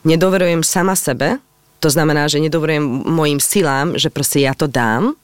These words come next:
tak, e, čo mi ostáva? Ostávajú mi obavy, ostáva mi úzkosť a ostáva mi to, že všetko chcem mať pod kontrolou a to je veľmi, veľmi vyčerpávajúce.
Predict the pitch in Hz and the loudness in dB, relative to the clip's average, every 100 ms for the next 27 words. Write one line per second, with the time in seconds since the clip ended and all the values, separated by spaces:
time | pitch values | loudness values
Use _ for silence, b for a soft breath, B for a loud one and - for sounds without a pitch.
0 | _ _ _ B B B B - 156 151 | _ _ _ B B B B -2 0 0
1 | 160 160 156 156 - - 196 196 143 135 | 0 0 2 0 -4 -2 2 2 2 -2
2 | - 147 151 180 226 226 _ - 147 170 | 0 0 0 0 -2 -6 _ -4 -2 0
3 | 151 151 135 - 143 156 143 139 143 _ | 0 0 -2 -2 -2 0 0 -4 -6 _
4 | _ - - 151 147 135 95 156 147 - | _ -4 -2 0 2 0 0 0 -2 -2
5 | 147 143 - - B B B 160 160 - | 0 0 -2 -8 B B B 0 2 2
6 | 185 180 131 175 180 143 - - 277 - | 0 0 0 -2 0 -2 -2 -2 -2 -2
7 | 226 - 151 143 - 123 131 120 - 107 | -2 0 0 0 -4 -4 -2 -2 -2 -2
8 | - - - 160 147 143 185 185 156 139 | -2 -2 0 0 0 0 2 2 2 0
9 | 135 117 113 135 - 135 139 151 156 - | 0 -2 -2 -4 -2 -2 0 0 0 0
10 | 185 | -2